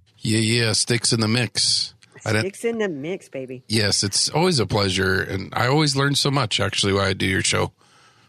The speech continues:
Speaker 2: Well,
Speaker 1: So.
Speaker 2: thank you. Thank you. Uh, you've learned so far, and if y'all missed last hour, here's a little lesson for y'all, too. Uh, you've learned what the sedition hunters are here in the U S. And if you missed last hour, you're gonna have to download the podcast wherever you get your pods.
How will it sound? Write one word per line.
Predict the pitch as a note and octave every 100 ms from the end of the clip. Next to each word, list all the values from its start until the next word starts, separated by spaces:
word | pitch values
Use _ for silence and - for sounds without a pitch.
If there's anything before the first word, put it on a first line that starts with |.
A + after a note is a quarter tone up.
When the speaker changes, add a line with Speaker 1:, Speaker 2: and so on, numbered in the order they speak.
| -
Speaker 2:
Well, | G#4+
Speaker 1:
So. | A4 -
Speaker 2:
thank | - A#4 A#4+ -
you. | G#3 D#3+ C3+ B2 - _ _ _
Thank | B3 E4+ -
you. | F#3 D3 C#3+ -
Uh, | F#3 F3+
you've | G#3 B3
learned | A#3+ A#3+ A#3+
so | A#3 B3+
far, | A#3+ G#3+ F#3+
and | G3+ F#3+
if | F#3
y'all | F#3+
missed | F#3+ G3+ G3+
last | F3+ F3+ F#3
hour, | F3 E3 E3+
here's | F#3 F3
a |
little | E3+ D3 D#3
lesson | D#3+ D#3+ D3+
for | C#3
y'all, | D#3 D#3
too. | D3 E3 C#3 _ - - - - _
Uh, | F#3 F#3+
you've | F3+ G3 F3+
learned | G3+ G#3+ A3+
what | G3+ -
the |
sedition | F#3+ G3 F#3+ G3+ F3
hunters | F3+ D#3+ D#3+ D3+
are | D3 D3+
here | F#3 D#3+ D3
in | D3+
the |
U | C#3+ C3+ C3+
S. | C#3 G#3 - -
And | D3+
if | D#3 D3+ -
you |
missed | D#3+ G3 B3
last | G#3 G#3 A3 -
hour, | A#3+ G#3
you're | D#3+
gonna | E3 E3
have | E3+
to | D#3
download | D#3+ D#3+ D#3 D#3
the |
podcast | D3+ E3 D#3+ - D3+ D3
wherever | - D3
you | D3+
get | C#3+ C#3+
your | D3+
pods. | - D#3+ C#3+ C#3+ -